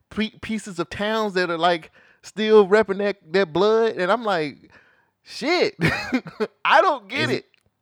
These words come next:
Speaker 2: it's basically the same way Hillary Clinton lost is the same way, uh,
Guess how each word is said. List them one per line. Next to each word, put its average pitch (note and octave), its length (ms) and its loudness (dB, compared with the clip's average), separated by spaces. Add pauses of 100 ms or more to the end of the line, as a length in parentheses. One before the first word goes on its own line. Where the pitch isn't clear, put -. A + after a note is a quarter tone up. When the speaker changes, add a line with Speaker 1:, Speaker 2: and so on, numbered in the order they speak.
(200)
Speaker 2:
it's B2 200 -4
basically A#2+ 600 -4
the G2 140 -10
same A2+ 340 -6
way G#2 240 -4
Hillary G#2+ 360 -6
Clinton G#2+ 360 -10
lost G#2+ 400 -10
is F2 200 -18
the F2 120 -18
same F#2 360 -14
way, E2+ 320 -12 (180)
uh, C2 320 -14